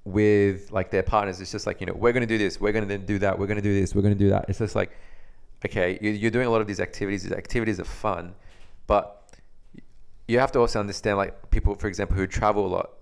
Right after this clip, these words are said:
it's like, are you running away from something? You know, are you running away from having to, or if you're constantly doing activities with your partner,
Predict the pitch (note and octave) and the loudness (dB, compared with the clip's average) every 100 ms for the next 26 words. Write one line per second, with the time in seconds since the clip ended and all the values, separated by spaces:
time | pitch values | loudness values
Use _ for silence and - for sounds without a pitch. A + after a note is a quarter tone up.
0 | - G#2 G#2 - - - A2 A2+ C3+ C#3+ | -14 -6 -6 -6 -14 -4 0 4 4 2
1 | A2 A2+ G2+ F2 F2 E2+ E2+ E2+ - - | 0 0 0 0 -2 -4 -6 -8 -14 -12
2 | - F2 - F#2+ F#2+ - A2+ - - - | -8 -6 -4 -4 -6 -12 -14 -18 -14 -6
3 | G2 F#2+ A2 A#2 A2+ A2+ G2+ F#2+ F#2+ - | -2 0 2 4 4 4 2 4 2 0
4 | F2 G2+ F#2+ F#2+ F#2+ - F#2 F2+ - G2+ | -4 -2 -2 -2 -6 -4 -2 0 2 0
5 | G2 G#2+ - A2 - G#2 F#2+ - G2 F2+ | 0 -2 0 -2 -2 -6 -4 -4 -4 -2
6 | - F#2 | -2 -2